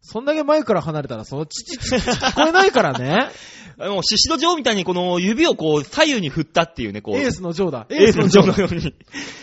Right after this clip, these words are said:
Speaker 2: ね、これをラジオだから聞こえ、
Speaker 1: はい。
Speaker 2: あー、もうみんなライブ来いよ。もうこんなにいいのに。
Speaker 1: <laughs>
Speaker 2: 面白いんだからな。
Speaker 1: え、この収録人呼ぶの？
Speaker 2: <laughs> 公開収録。
Speaker 1: とてもじゃないけどだよ。
Speaker 2: でも、いつか公開収録するから。あのー、
Speaker 1: 全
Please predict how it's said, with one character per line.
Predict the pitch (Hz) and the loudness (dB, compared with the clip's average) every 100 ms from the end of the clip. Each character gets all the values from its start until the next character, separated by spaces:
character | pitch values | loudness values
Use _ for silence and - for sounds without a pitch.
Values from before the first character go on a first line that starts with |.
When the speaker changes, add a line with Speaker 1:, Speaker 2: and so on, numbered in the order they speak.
| - | -2
Speaker 2:
ね、 | 233 403 - | 2 2 2
こ | 233 | 4
れ | 240 | 6
を | |
ラ | 233 320 | 8 6
ジ | 403 | 4
オ | 294 | 0
だ | 233 | 0
か | 185 | -2
ら | |
聞 | - | -4
こ | 208 | -6
え、 | |
Speaker 1:
は | 175 | -2
い。 | 196 185 | -2 -2
Speaker 2:
あ | |
ー、 | 175 | -4
も | 160 | -8
う | |
み | 147 | -8
ん | 143 | -8
な | 127 | -6
ラ | 135 | -4
イ | 143 | -4
ブ | 127 | -6
来 | 196 | -4
い | 330 | 2
よ。 | 226 175 147 131 | 2 2 0 -2
も | 127 | -6
う | |
こ | 123 143 | -8 -14
ん | 135 | -14
な | 123 | -14
に | 123 123 | -12 -12
い | |
い | |
の | 117 107 | -12 -14
に。 | 98 | -14
Speaker 1:
<laughs> | 160 170 202 - 220 190 | -6 -2 -2 0 -2 0
Speaker 2:
面 | 233 | -2
白 | 175 127 | -2 -4
い | |
ん | 117 | -8
だ | 107 | -8
か | |
ら | 101 | -10
な。 | 104 165 220 196 151 127 113 107 113 208 185 _ | -10 -8 -6 -4 -4 -6 -6 -8 -12 -16 -20 _
Speaker 1:
え、 | 170 262 | -2 -2
こ | - 190 | -2 -2
の | 254 | 0
収 | 269 302 | 0 2
録 | 311 285 | 4 2
人 | 254 - 339 | 0 6 8
呼 | 247 220 | 10 10
ぶ | 359 | 8
の？ | 277 156 240 165 247 - 254 - - - - | 6 6 6 6 4 2 0 -2 -6 -8 -10
Speaker 2:
<laughs> | - - - _ - - - 202 - 359 | -12 -12 -18 _ -20 -18 -18 -16 -6 -4
公 | 131 202 | -2 -2
開 | 190 170 | -2 -4
収 | 156 | -6
録。 | - 85 - | -8 -14 0
Speaker 1:
と | - 190 | 2 6
て | 311 | 6
も | 330 370 | 6 6
じ | 339 | 8
ゃ | |
な | 254 247 | 8 6
い | 247 | 6
け | 220 | 4
ど | 190 | 2
だ | 170 151 | 2 4
よ。 | 165 262 339 | 6 4 4
Speaker 2:
で | 247 | 0
も、 | 339 320 | 2 2
い | |
つ | 370 | 0
か | 311 | -2
公 | 285 285 | -4 -2
開 | 285 | -4
収 | 294 | -4
録 | 254 | -6
す | - | -6
る | 185 | -4
か | 120 | -6
ら。 | 76 _ _ _ _ _ _ _ - | -8 _ _ _ _ _ _ _ -2
あ | 196 | 6
の | |
ー、 | |
Speaker 1:
全 | 196 | 8